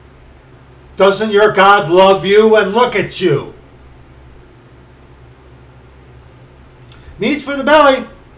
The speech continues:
and the belly for meats. But God shall destroy both it and them. Now the body is not for fornication, but for the Lord,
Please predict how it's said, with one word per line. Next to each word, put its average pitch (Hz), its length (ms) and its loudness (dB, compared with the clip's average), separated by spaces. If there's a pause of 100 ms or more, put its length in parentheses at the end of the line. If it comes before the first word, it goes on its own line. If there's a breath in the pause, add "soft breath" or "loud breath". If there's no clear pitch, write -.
(160)
and 143 120 -14
the 156 60 -10
belly 262 280 -2
for 240 120 -10
meats. 262 500 -10 (400 loud breath)
But 127 100 -20
God 226 320 0
shall 247 200 -4
destroy 247 420 -4
both 247 240 0
it 247 160 -4
and 247 140 -8
them. 220 400 -4 (260 loud breath)
Now 208 320 2
the 208 340 0 (220)
body 170 440 2
is 269 180 -12
not 226 320 -8
for 233 120 -8
fornication, 214 800 -10
but 143 160 -10
for - 160 -14
the 127 80 -10
Lord, 147 420 -6